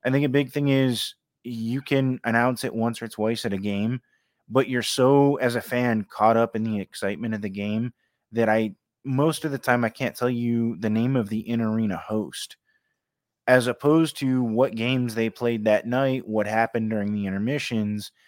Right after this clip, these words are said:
because all I'm taking away from the game when I leave is the game itself, unless somebody put something in my hands when I walk through the door.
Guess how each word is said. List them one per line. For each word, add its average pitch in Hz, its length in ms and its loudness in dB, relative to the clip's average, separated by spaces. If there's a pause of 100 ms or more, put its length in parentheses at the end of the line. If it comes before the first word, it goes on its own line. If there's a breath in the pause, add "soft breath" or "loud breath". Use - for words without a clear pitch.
(420 soft breath)
because 123 360 0
all 131 320 4
I'm 139 140 2
taking 131 320 -4
away 120 240 0
from 113 220 -4
the 110 60 0
game 117 340 0
when 104 140 0
I 101 60 0
leave 113 280 0
is 98 160 -6
the 101 80 -6
game 98 280 -4
itself, - 580 -10 (300)
unless 127 520 4
somebody 147 380 -2
put 147 260 -6
something 139 380 -6
in 123 240 -4
my 131 180 -4
hands 104 640 -4 (340)
when 113 200 0
I 110 80 2
walk 107 300 -2
through 98 200 -14
the 90 80 -12
door. 80 340 -10